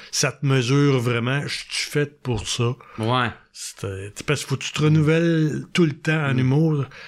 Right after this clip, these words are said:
Speaker 1: Un chanteur, il peut chanter les mêmes tunes pendant cinquante ans, puis le monde va
Speaker 2: Ouais.
Speaker 1: l'aimer pareil.
Speaker 2: Ouais, c'est ça.
Speaker 1: C'est
Speaker 2: Si
Speaker 1: les
Speaker 2: c'est
Speaker 1: Rolling
Speaker 2: des
Speaker 1: Stones, ça
Speaker 2: tunes
Speaker 1: fait quarante ans qu'ils sortent des nouveaux
Speaker 2: Ouais.
Speaker 1: disques. Tu te dis, pourquoi on va voir en spectacle pour que vous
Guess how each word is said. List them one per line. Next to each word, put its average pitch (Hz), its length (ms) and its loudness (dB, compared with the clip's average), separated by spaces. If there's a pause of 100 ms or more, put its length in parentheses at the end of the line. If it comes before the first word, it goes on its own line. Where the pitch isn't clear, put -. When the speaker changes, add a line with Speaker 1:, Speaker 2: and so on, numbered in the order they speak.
(200)
Speaker 1:
Un 131 80 0
chanteur, 180 500 2
il 147 80 0
peut 143 140 -2
chanter 135 380 2
les 135 140 4
mêmes 135 340 2 (400)
tunes 139 260 4
pendant 117 260 0
cinquante 127 600 -2
ans, 123 180 0
puis 120 100 -6
le 117 60 0
monde 120 240 2
va 117 60 2
Speaker 2:
Ouais. 110 100 2 (120)
Speaker 1:
l'aimer 117 160 0
pareil. 110 500 -2 (340)
Speaker 2:
Ouais, 123 220 0
c'est 110 180 -2
ça. 120 160 -2
Speaker 1:
C'est 143 140 0
Speaker 2:
Si 139 100 2
Speaker 1:
les 139 60 2
Speaker 2:
c'est 131 60 0
Speaker 1:
Rolling 147 200 2
Speaker 2:
des 131 60 0
Speaker 1:
Stones, 175 240 2
ça 190 60 4
Speaker 2:
tunes 131 160 0
Speaker 1:
fait 139 40 0
quarante 147 460 0
ans 185 60 6
qu'ils 175 100 2
sortent 156 180 2
des 147 120 4
nouveaux 135 280 4
Speaker 2:
Ouais. - 120 2
Speaker 1:
disques. 180 260 2
Tu 135 80 -6
te 127 40 -4
dis, 123 120 0
pourquoi 156 580 0
on 123 80 -2
va 135 160 2
voir 143 220 2
en 135 40 2
spectacle 175 460 -2
pour - 80 -20
que 143 100 0
vous 127 220 2